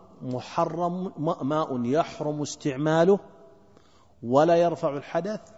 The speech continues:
ويزيل الخبث، وهو الماء المغصوب ونحوه كالمسروق والمختلس ونحو ذلك.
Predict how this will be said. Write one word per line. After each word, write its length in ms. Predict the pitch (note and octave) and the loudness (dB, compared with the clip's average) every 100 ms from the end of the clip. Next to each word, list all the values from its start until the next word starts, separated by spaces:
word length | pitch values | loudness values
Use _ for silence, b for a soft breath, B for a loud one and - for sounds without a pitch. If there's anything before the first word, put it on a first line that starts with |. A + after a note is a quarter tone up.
| - B2 | -12 -2
ويزيل 880 | C3+ C#3 B2 E3 G#3 A#3 G3+ - - - - - _ _ A#2+ | 0 2 2 2 2 0 -4 -14 -20 -20 -20 -20 _ _ -8
الخبث، 580 | A#2+ C3+ A2 - - - _ _ - | -4 -4 -4 -8 -20 -20 _ _ -2
وهو 220 | C3 B2 | 0 2
الماء 460 | B2+ C3+ D#3+ - - - - - B B B B B _ | 2 2 2 -2 -18 -20 -20 -20 B B B B B _
المغصوب 600 | B2 B2 B2 A2+ - C3 - - - - | -4 -2 -4 -6 -4 -4 -6 -16 -20 -10
ونحوه 480 | B2 B2 A#2 G2 G2+ - | -8 -8 -10 -12 -14 -12
كالمسروق 680 | A2+ A2 - C3+ B2 - - - - b b b b _ | -8 -8 -4 0 0 -2 -12 -20 -20 b b b b _
والمختلس 800 | G#2+ G#2+ - B2 A2 G#2+ - - _ _ b b b b - | -6 -6 -6 -6 -6 -6 -12 -16 _ _ b b b b -12
ونحو 260 | A2 G#2 A#2 | -10 -10 -10
ذلك. 520 | G#2+ E2 A2+ - | -8 -10 -16 -20